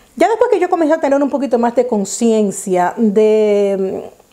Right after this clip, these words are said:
de que había diversidad religiosa en el mundo, entonces comencé a conocer otro tipo de cultura, eh, de, de, de religiones.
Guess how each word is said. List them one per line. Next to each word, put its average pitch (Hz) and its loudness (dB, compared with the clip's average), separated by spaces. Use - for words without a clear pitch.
de 247 0
que 254 4
había 262 0
diversidad 240 0
religiosa 208 0
en 247 -2
el 294 -2
mundo, 233 0
entonces 247 -2
comencé 247 0
a 233 2
conocer 220 0
otro 202 -4
tipo 190 -2
de 180 -2
cultura, 170 -8
eh, 208 2
de, 175 -4
de, 180 -4
de 180 -6
religiones. 185 -6